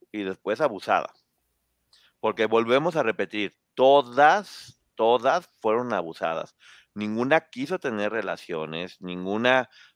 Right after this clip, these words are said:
ninguna en realidad se enamoró, ninguna lo hizo por ambición, ninguna lo hizo por fama, no. Todas eran personas que fueron coercionadas para que esto sucediera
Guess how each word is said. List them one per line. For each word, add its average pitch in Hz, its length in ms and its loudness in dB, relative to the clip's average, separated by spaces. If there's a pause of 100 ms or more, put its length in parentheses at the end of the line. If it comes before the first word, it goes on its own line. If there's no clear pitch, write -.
(120)
ninguna 107 420 0
en 113 200 -2
realidad 98 400 2
se 139 100 -6
enamoró, 90 920 0
ninguna 104 640 0
lo 110 140 0
hizo 123 180 -6
por 104 200 0
ambición, 90 840 -4
ninguna 101 480 -2
lo 123 100 0
hizo 120 200 -4
por 98 220 -4
fama, 104 340 0
no. 160 400 0 (720)
Todas 156 280 6
eran 170 220 4
personas 156 600 -2
que - 160 -18
fueron 110 480 -4
coercionadas 131 760 0
para 113 200 4
que 104 120 -8
esto 127 180 -6
sucediera 127 560 0